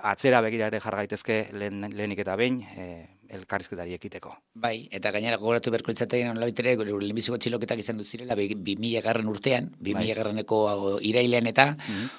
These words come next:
Speaker 2: orduan txe espeziatu gintuzten, karo, ekine-, ekineko kideak ginenok, eta zen lehenik eta behin igual gogoratu,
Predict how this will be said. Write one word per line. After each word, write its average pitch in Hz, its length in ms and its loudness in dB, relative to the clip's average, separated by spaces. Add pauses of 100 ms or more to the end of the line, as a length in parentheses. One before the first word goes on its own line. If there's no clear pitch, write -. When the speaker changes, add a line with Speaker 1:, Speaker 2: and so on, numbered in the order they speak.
(160)
Speaker 2:
orduan 131 300 8
txe 123 160 4
espeziatu 123 400 4
gintuzten, 123 480 4 (300)
karo, 113 320 4
ekine-, 135 640 6 (260)
ekineko 123 560 0
kideak 123 400 4
ginenok, 107 480 0
eta 123 160 2
zen 110 220 2
lehenik 139 180 0
eta 135 160 2
behin 135 80 2
igual 135 240 2
gogoratu, 123 320 4